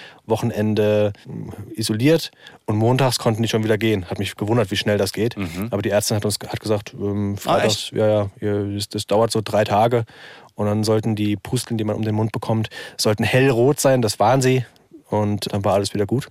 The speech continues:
Speaker 2: Auch gut zu hören, ehrlich gesagt, weil Hand, Mund, Fuß ist so eine der Sachen, die immer rumschwirren,
Speaker 1: Ja.
Speaker 2: wenn's um Kindergarten geht
Speaker 1: Ja.
Speaker 2: und wo ich persönlich eine Riesenpanik hab, aber auch
Speaker 1: Hattet ihr es noch gar nicht?
Speaker 2: Nee,
Speaker 1: Ach,
Speaker 2: mhm.
Speaker 1: guck.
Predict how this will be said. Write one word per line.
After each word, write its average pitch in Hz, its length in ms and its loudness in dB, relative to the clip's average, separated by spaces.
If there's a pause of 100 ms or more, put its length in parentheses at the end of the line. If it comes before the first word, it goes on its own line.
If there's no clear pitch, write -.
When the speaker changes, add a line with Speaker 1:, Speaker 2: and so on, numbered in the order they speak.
(340)
Speaker 2:
Auch 175 340 -2
gut 135 200 -8
zu 113 140 -6
hören, 110 200 0
ehrlich 110 280 -4
gesagt, 110 360 -2
weil 101 220 -2
Hand, 120 160 -2
Mund, 113 160 -4
Fuß 151 460 -4 (280)
ist 123 220 -2
so 120 160 -2
eine 123 240 -2
der 113 200 -2
Sachen, 120 500 -4
die 110 360 -2
immer 120 460 0
rumschwirren, 135 720 0
Speaker 1:
Ja. 107 100 4
Speaker 2:
wenn's 123 240 -2
um 113 160 -4
Kindergarten 147 640 -2
geht 143 380 -2
Speaker 1:
Ja. 107 160 2
Speaker 2:
und 117 220 -2
wo 117 100 0
ich - 180 -2
persönlich 127 520 -2
eine 120 120 -2
Riesenpanik 139 720 -4
hab, - 180 -4
aber 113 220 2
auch - 60 4
Speaker 1:
Hattet 190 160 2
ihr 135 60 4
es - 40 -4
noch 110 80 -2
gar - 100 4
nicht? - 200 -2 (160)
Speaker 2:
Nee, 139 340 -2 (140)
Speaker 1:
Ach, 120 100 -2
Speaker 2:
mhm. 156 100 -2
Speaker 1:
guck. 104 160 -4